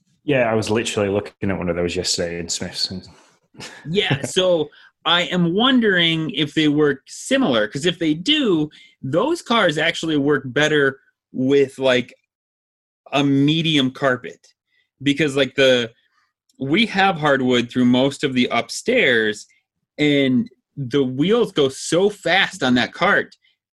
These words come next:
Speaker 2: that it won't grip on the hard, on the hard surface. And so it ends up kinda just spinning because it can't seem, its wheels can't seem to grip. So, I mean, but I'm hoping for a hundred dollars. They've,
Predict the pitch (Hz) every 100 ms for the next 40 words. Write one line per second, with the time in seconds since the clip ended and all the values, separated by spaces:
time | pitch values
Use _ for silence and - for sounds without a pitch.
0 | _ _ - 135 151 151 143 - _ -
1 | 156 127 147 156 139 - 147 165 - _
2 | - - 135 127 123 - 131 117 107 98
3 | - 131 127 120 117 113 - 113 104 -
4 | - - 135 131 143 131 147 143 135 110
5 | 151 135 127 131 - - - 165 156 -
6 | _ _ _ _ _ _ _ - 143 156
7 | 120 - 156 - - 147 123 - 131 127
8 | 127 143 143 - 135 120 123 107 107 -
9 | - _ - - - - - - 185 180
10 | 165 - - 170 180 180 190 214 185 254
11 | 269 196 170 147 147 151 127 123 120 113
12 | 113 107 127 123 123 110